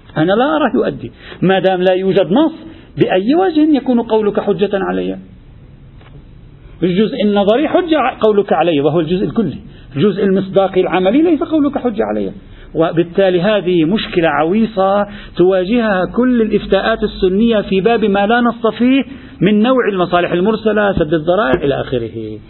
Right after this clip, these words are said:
وبالتالي حجية هذه الفتاوى تصبح حينئذ محل تأمل شديد، وحله إما استخدام فكرة الحكم الحكومي إذا كان موردها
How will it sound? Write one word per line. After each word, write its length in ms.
وبالتالي 320
حجية 460
هذه 100
الفتاوى 400
تصبح 360
حينئذ 440
محل 480
تأمل 960
شديد، 460
وحله 1000
إما 200
استخدام 440
فكرة 220
الحكم 340
الحكومي 440
إذا 120
كان 260
موردها 440